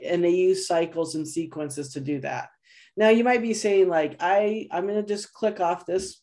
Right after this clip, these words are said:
podcast right now because this sounds really hard," or, "This sounds like a lot of work." And I will tell you, it's not hard. And,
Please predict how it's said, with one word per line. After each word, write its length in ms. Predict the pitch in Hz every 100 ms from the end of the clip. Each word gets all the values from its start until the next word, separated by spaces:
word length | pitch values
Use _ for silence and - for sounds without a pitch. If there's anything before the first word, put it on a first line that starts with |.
| -
podcast 520 | 156 151 175 156 151
right 160 | 160 -
now 260 | 151 143
because 680 | 147 151 139 147 143 143 139 _ _ -
this 180 | 165 165
sounds 340 | 180 180 175
really 240 | 165 170 175
hard," 600 | 165 151 151 147 151 -
or, 400 | 151 143 143 143
"This 180 | 156 160
sounds 240 | 170 165
like 140 | 170 165
a 60 |
lot 160 | 160 160
of 80 | 165
work." 440 | 151 143 143 143 _ -
And 420 | 156 147 139 135 _ _ - _ _ _ _ _ - -
I 60 | 202
will 140 | 202
tell 240 | 202 240
you, 200 | 247 240
it's 220 | 208 190 -
not 320 | 190 185 156
hard. 560 | - 175 160 147 143
And, 240 | 147 160